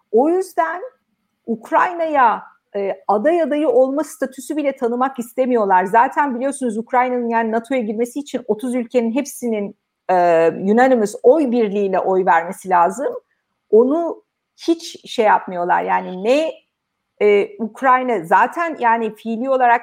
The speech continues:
işgal altında bir ülkenin nato üyesi olması, e, bir beşinci maddeyi otomatik olarak tetikliyor. Yani kimse de Ukrayna için,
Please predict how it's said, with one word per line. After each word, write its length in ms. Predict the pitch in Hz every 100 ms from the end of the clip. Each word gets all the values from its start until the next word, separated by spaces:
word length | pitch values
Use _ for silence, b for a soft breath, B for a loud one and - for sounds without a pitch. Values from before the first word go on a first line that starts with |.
| -
işgal 440 | - - 233 220
altında 380 | 226 226 240 220
bir 120 | 220
ülkenin 680 | 233 202 - 247 247 233 240 _
nato 340 | 202 233 233 240
üyesi 380 | 226 226 233
olması, 560 | - 220 220 214 220 311 508 523 _ _ -
e, 120 | 208
bir 180 | 240 226
beşinci 380 | 247 247 269 277
maddeyi 400 | 277 262 294 294
otomatik 460 | 240 240 208 -
olarak 380 | 196 185 170 -
tetikliyor. 600 | - 208 202 - 185 240 320 - b b b
Yani 180 | 208 226 226 -
kimse 460 | 320 349 - 294 254
de 120 | 233 -
Ukrayna 520 | 214 - 277 320 320
için, 580 | 269 247 - 233 190